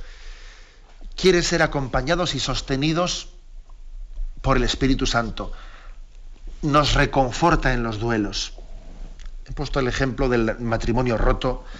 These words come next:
he puesto el ejemplo del fallecimiento de un ser querido. Eh, ese duelo,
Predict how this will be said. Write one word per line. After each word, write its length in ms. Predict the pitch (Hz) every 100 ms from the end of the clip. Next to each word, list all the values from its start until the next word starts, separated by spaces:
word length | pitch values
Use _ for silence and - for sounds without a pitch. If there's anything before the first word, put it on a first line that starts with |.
| - - - - -
he 100 | 139
puesto 220 | 143 -
el 60 | 139
ejemplo 420 | 113 127 113 131
del 200 | 127 127
fallecimiento 580 | 117 127 113 120 135 123
de 80 | 127
un 40 |
ser 200 | - 123
querido. 360 | - 120 123 131 - - - - - - - - - -
Eh, 240 | 123 120 -
ese 260 | 175 180 175
duelo, 580 | 170 175 175 185 -